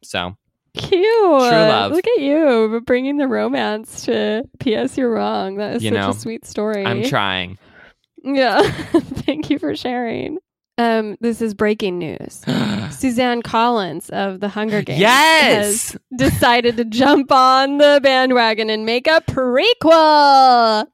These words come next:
Speaker 1: Ah.
Speaker 2: So that'll be fun. And 'cause we live in twenty nineteen, Lionsgate, who produced and, you know, produced all of the Hunger Games movies, has already, like, signed on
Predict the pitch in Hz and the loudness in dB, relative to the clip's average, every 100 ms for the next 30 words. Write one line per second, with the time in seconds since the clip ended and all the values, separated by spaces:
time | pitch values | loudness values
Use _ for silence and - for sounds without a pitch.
0 | _ - 160 156 147 226 214 202 202 202 | _ 0 2 2 2 0 2 0 -2 -4
1 | - _ _ _ _ _ _ _ 240 208 | -10 _ _ _ _ _ _ _ -4 -2
2 | 226 254 427 - - 214 190 190 185 190 | 0 2 2 0 -2 -2 -2 -4 -6 -6
3 | 302 - _ _ _ - 240 233 226 214 | -6 -8 _ _ _ -6 -2 -2 -4 -6
4 | 254 220 220 247 226 220 233 233 254 247 | -2 -2 -2 -2 0 0 -4 -4 -4 -2
5 | 277 311 - 214 208 196 196 208 220 208 | -2 -4 -4 -4 -4 -4 -4 -4 -4 -4
6 | 208 190 202 214 196 180 - _ _ - | -4 -4 -2 0 2 0 -6 _ _ -6
7 | 202 185 185 - 180 175 170 - - 196 | -2 -2 -2 -6 -8 -8 -10 -14 -10 -10
8 | - - - - 202 196 185 180 180 - | -8 -12 -10 -2 -2 -2 -2 -2 -4 -6
9 | - 196 190 180 175 185 208 208 185 180 | -8 -6 -6 -6 -8 -8 -6 -4 -2 -4
10 | - _ _ - 208 202 - 196 190 185 | -10 _ _ -8 -6 -4 -2 -2 -2 -4
11 | 175 165 - - 185 180 185 185 185 185 | -4 -8 -12 -10 -8 -4 -4 -4 -4 -10